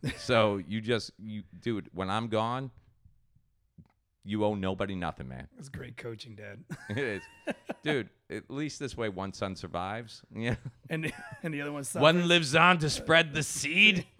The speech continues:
Speaker 2: <laughs>
Speaker 1: Maybe the next generation of Hurley will not fail.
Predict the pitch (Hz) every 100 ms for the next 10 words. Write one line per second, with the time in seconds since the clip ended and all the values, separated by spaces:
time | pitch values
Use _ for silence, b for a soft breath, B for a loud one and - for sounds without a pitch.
0 | - 117 - - 139 165 156 156 165 -
1 | 135 165 170 156 160 160 147 127 156 160
2 | 156 170 160 180 165 160 131 107 135 175
3 | 160 123